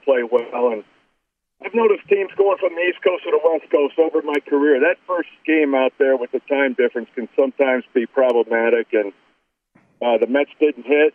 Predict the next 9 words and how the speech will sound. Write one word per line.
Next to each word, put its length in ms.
and 360
Gonsolin 480
was 80
tough, 340
and 240
Kimbrel 320
looked 220
a 60
lot 240